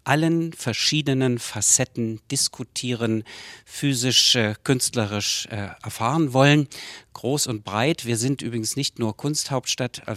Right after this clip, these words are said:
das sind wir nämlich ganz und gar nicht. Wir sind Kulturhauptstadt. Es geht um Sport, äh, Industriekultur, Essenskultur, Körperkultur, also ein ganz breit aufgestellter Begriff.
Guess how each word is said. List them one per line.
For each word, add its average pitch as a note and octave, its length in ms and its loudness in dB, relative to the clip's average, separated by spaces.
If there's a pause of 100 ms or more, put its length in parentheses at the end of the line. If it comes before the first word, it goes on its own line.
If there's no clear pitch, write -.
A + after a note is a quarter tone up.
(140)
das A2 160 -2
sind A#2 200 -4
wir G#2 60 0
nämlich G2 260 -4
ganz G2 180 -6
und G#2 80 -8
gar G#2+ 160 -2
nicht. C3+ 160 -4
Wir A2 80 -6
sind - 240 -6
Kulturhauptstadt. D#3 1040 -2
Es - 160 -4
geht - 160 -6
um - 100 -4
Sport, - 500 -4 (640)
äh, G2+ 240 -2 (240)
Industriekultur, A#2+ 1160 0
Essenskultur, A2 840 0
Körperkultur, A2 800 -2
also A2 160 -6
ein G#2+ 140 -4
ganz A#2 340 2
breit G#2 580 -2
aufgestellter G#2 680 -6
Begriff. - 480 -18